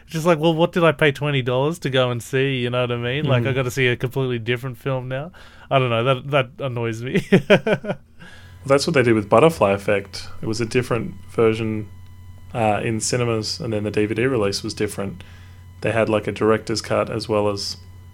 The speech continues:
Speaker 2: the theatrical cut, because one was much darker in terms of an ending. All right, Lloyd, you, you're being cast in a film.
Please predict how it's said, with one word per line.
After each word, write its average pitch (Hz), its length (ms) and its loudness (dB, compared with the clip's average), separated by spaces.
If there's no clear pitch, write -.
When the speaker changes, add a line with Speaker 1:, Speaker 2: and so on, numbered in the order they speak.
Speaker 2:
the 98 200 -2
theatrical 110 580 0
cut, 87 260 -8
because 104 220 -4
one 107 280 0
was 104 160 -4
much 104 240 -2
darker 98 420 0
in 92 140 -8
terms 98 280 -6
of - 80 -6
an 95 80 -8
ending. 95 380 -4
All 135 80 6
right, 117 180 6
Lloyd, 104 380 0
you, 120 360 0
you're 120 240 6
being 135 240 2
cast 143 340 0
in 165 60 2
a 160 60 4
film. 101 420 0